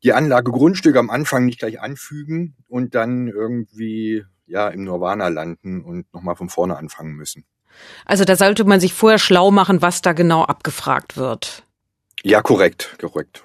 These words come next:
Speaker 1: Und
Speaker 2: Mhm.
Speaker 1: sich halt ge-, geeignet helfen lassen. <laughs>
Speaker 2: Ja, welche Fehler gilt's denn unbedingt zu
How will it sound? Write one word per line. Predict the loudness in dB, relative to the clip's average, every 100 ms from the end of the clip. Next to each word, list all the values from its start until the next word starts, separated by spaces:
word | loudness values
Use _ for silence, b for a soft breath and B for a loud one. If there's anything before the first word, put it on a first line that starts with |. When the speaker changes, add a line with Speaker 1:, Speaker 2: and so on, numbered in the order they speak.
| -4
Speaker 1:
Und | 0
Speaker 2:
Mhm. |
Speaker 1:
sich | 2 0 0
halt | -4 -2
ge-, | -4 -2
geeignet | -2 2 0 0 -4 4
helfen | 4 4 0
lassen. | 0 0 -8 -10 -20
<laughs> | _
Speaker 2:
Ja, | 4 4 2 B B 2
welche | 2 4 2
Fehler | 4 6 6
gilt's | 4 2 4
denn | 2 6
unbedingt | 6 6 4 4 2
zu | 2